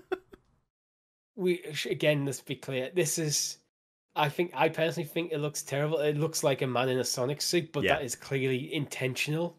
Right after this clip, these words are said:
Speaker 1: I think it's the wrong intentions, personally. Like, just give me Sonic. And it's like,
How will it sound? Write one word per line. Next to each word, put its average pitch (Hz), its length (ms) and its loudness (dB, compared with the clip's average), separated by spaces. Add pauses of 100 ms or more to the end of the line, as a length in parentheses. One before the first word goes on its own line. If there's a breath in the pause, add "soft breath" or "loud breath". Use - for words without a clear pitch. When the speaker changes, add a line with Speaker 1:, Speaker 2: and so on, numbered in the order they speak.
(180)
Speaker 1:
I 123 80 -8
think 127 200 -6
it's - 180 -8
the 110 200 -4
wrong 131 260 2
intentions, 123 680 -2
personally. 117 680 -2 (560 loud breath)
Like, 120 220 -2 (140)
just - 260 2
give 139 160 4
me 135 140 2
Sonic. 156 500 2
And 143 160 2
it's - 240 -14 (340 loud breath)
like, 123 160 -6